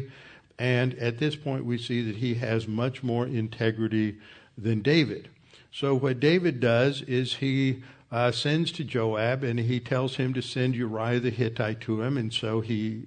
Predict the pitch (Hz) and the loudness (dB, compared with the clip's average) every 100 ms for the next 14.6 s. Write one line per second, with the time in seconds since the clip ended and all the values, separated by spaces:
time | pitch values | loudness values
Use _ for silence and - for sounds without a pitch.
0 | 104 123 117 113 110 107 107 120 117 113 | -8 -6 -2 0 0 -2 -4 -2 -2 -6
1 | 123 104 - 120 117 104 101 110 110 143 | -6 -8 -6 -4 -4 -4 -6 -2 0 0
2 | 170 - - - - _ 123 135 139 135 | -2 -10 -20 -20 -20 _ 2 4 4 2
3 | 135 131 127 127 135 123 120 135 120 117 | 2 4 4 4 2 -2 0 0 0 -2
4 | 175 190 127 123 117 120 131 151 156 156 | -2 0 0 0 0 0 2 2 0 -2
5 | 117 120 123 151 - - - - - - | -2 -2 0 -4 -6 -10 -14 -20 -12 -2
6 | 127 120 - 156 147 - 127 123 120 - | 0 0 0 -2 -2 -4 0 0 -2 -10
7 | - 131 156 110 123 131 127 120 117 123 | -4 -2 -2 2 2 4 2 0 2 2
8 | 120 120 117 113 - - - 123 139 127 | 2 2 0 -4 -14 -20 0 2 4 0
9 | - 139 135 127 113 - 131 117 117 - | 0 -2 0 -4 -6 -10 -4 -4 -4 -2
10 | 131 110 151 147 131 123 123 123 123 113 | -2 0 -2 0 0 0 2 2 0 -2
11 | 120 117 117 107 110 110 - - 151 139 | -2 -2 -2 -2 -2 -4 -6 -6 -4 -4
12 | - 107 95 - - - - _ _ _ | -4 -8 -8 -12 -20 -20 -20 _ _ _
13 | _ _ _ - 127 123 101 - 202 185 | _ _ _ -6 0 0 -2 0 2 2
14 | 135 160 156 147 147 | 6 6 6 4 2